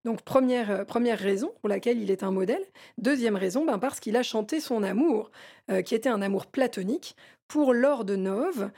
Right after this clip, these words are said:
qui est une jeune femme mariée, enfin mariée à quelqu'un d'autre que Pétrarque, qui a dix-sept ans quand Pétrarque, euh, la voit à la sortie de, de sa messe de mariage,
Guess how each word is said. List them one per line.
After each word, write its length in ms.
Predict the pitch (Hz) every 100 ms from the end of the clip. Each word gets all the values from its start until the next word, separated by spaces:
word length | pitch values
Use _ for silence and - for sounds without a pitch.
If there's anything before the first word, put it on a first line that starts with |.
| - _
qui 100 | -
est 140 | 294 294
une 100 | 233
jeune 220 | 214 185
femme 440 | - 247 339 302 240
mariée, 520 | 214 214 190 226 - _ _ -
enfin 180 | -
mariée 260 | 190 196 196
à 60 | 190
quelqu'un 280 | 185 190
d'autre 240 | 185 233 208
que 100 | 214
Pétrarque, 500 | 214 - 453 - - - - -
qui 120 | -
a 80 | 196
dix-sept 460 | 180 247 - 226 226
ans 140 | 233
quand 280 | 220 220 -
Pétrarque, 580 | - 185 - 262 - -
euh, 440 | 240 233 233 - -
la 140 | 214
voit 300 | 185 185 320
à 100 | 311
la 120 | 196
sortie 380 | 190 247 - 262
de, 220 | 214 214 - - - _ -
de 100 | 185
sa 160 | 196
messe 160 | 196 208
de 80 | 196
mariage, 580 | 190 208 208 359 247